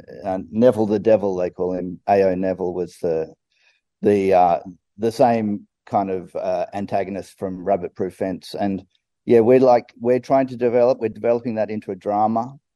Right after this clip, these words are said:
film, and we'd like to make a drama, uh, film. Uh, it's a beautiful story, and we're just developing the treatment at the moment. We'd like to, ma-, we're, we're, we're gonna make it a multi-generational, uh,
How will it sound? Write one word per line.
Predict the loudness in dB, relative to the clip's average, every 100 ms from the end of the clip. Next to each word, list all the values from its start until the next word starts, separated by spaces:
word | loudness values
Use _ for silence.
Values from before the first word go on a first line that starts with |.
| _ _ _ _
film, | -6 -4 -2 -6 -10 _
and | -10
we'd | -4
like | -2 -2
to | -4
make | -8 -8
a |
drama, | -4 -2 -2 -2 -6 -6
uh, | -6 -6 -6 _ _
film. | -6 -6 -6 -8 -10 _ -14
Uh, | -6 -4 -2 -4 -6
it's | -14 -14
a |
beautiful | -12 -4 -4 -4 -10
story, | -6 -2 0 0 -2 -6
and | -8 -8 -12 _ _ _ _
we're | -2
just | -2 0
developing | 4 6 4 2
the | -2
treatment | 0 0 0 -4 -6 _ -10
at | -4
the |
moment. | -2 0 0 -2 -4
We'd | -6 -4
like | -2 -4
to, | -6
ma-, | -10 -8
we're, | -4 -4 -4
we're, | -6 -8 -12 _ _ _ _
we're | -8
gonna | -4 -2
make | -2 -2
it |
a | -4
multi-generational, | -2 -2 -4 -8 -6 -4 -4 -4 -4 -6 -8 -6 -6 -6 -6 -4
uh, | -4 -2 -4 -4 -6 -10